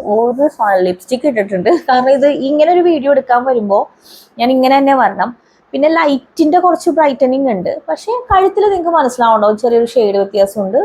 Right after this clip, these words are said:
ഫേസിന് കുറച്ചുകൂടി ഇതിനേക്കാളും ബെറ്റർ ആണ്. നമ്മളെല്ലാരും, ഓ, എൻ്റെ മുഖത്തൊക്കെ ഇങ്ങനെ വലിച്ച് വലിച്ച്, ഉം,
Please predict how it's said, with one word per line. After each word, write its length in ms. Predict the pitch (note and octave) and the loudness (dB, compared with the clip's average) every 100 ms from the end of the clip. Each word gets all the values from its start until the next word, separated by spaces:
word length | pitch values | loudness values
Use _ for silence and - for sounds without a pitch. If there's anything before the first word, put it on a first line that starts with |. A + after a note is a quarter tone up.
| F#4+ - | -4 0
ഫേസിന് 440 | D#4 D#4 - E4 | 0 0 -2 -4
കുറച്ചുകൂടി 540 | F#4+ E4+ - E4 D#4+ E4 | -2 -2 -2 0 2 2
ഇതിനേക്കാളും 560 | D4+ C4+ B3+ C4 C4 | 0 -2 0 0 0
ബെറ്റർ 280 | A#3+ A3 A3+ | 0 -2 -2
ആണ്. 220 | G3+ E3 - _ _ _ - | 0 -2 -6 _ _ _ -6
നമ്മളെല്ലാരും, 680 | E4 G4+ D#4 D4 C4+ G#3+ - - _ _ - | 0 2 2 2 2 2 -2 -8 _ _ -20
ഓ, 60 | - - | -18 -12
എൻ്റെ 180 | G3 | -6
മുഖത്തൊക്കെ 540 | G#3+ G3 F3 - G3 G#3 | -4 -2 -4 -2 -2 -2
ഇങ്ങനെ 220 | F#3+ F#3 | -2 0
വലിച്ച് 320 | G3 F#3 F3+ G#3 | 0 0 -2 -2
വലിച്ച്, 340 | F#3 F#3 - - _ | -2 -4 -10 -12 _
ഉം, 140 | G#3 | -2